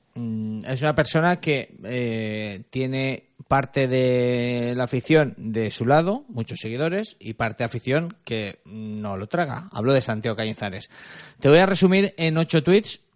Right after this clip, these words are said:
cómo él resume la situación ahora mismo, y creo que deja alguna reflexión también para que la valoremos. "La derrota del Valencia hoy es la peor que conozco desde que tengo uso de razón, por la forma no se admite comparación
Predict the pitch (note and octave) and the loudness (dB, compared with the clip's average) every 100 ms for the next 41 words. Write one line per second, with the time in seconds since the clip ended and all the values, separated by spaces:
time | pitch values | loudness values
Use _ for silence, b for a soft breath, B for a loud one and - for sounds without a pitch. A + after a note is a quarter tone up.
0 | _ _ - D3+ D3 D3+ D3+ - D3+ D3+ | _ _ -2 0 4 4 2 0 0 2
1 | C#3+ B2+ A#2 A2 B2+ A2+ - B2+ A#2 G#2 | 0 0 0 -2 -2 -2 0 0 0 -2
2 | G2+ G2+ F#2+ - G#2+ A2 B2+ C3 A#2 G#2 | -4 -6 -8 -12 -10 -2 -2 0 -4 -2
3 | C3 B2 A#2 A#2 A2+ B2 A2 - C#3+ D#3 | -2 0 -2 -2 -2 -4 -4 2 2 0
4 | B B B - A#2+ A#2+ C3 B2+ A2+ A2+ | B B B -2 -2 0 0 0 0 -2
5 | G#2+ G#2+ G#2 G2+ G2+ F#2 F#2 - B B | -2 -2 -2 -4 -6 -8 -12 -18 B B
6 | B D3+ E3 F3 G#3+ A3 G3+ G3+ G#3 G3+ | B 4 6 4 2 2 2 2 0 2
7 | F#3+ G#3 F3+ F#3 E3+ F3 F#3+ F3+ E3+ D#3+ | 4 4 2 0 2 2 2 0 2 2
8 | F#3 - G#3 F#3 D3+ D3 D3+ D#3+ F3 F3 | 2 2 2 2 0 0 0 0 4 4
9 | F3+ G3 F3+ D3 C3 D#3 A2+ G2 - C3+ | 6 4 2 0 2 2 2 -4 -4 -2
10 | B2+ E3 F3 F3+ E3 F3 E3+ D3+ E3+ F3 | 0 0 0 0 0 0 0 -2 -2 -2
11 | D#3+ C3+ C#3 B2+ - F#3 A3+ | 0 0 0 -2 2 2 2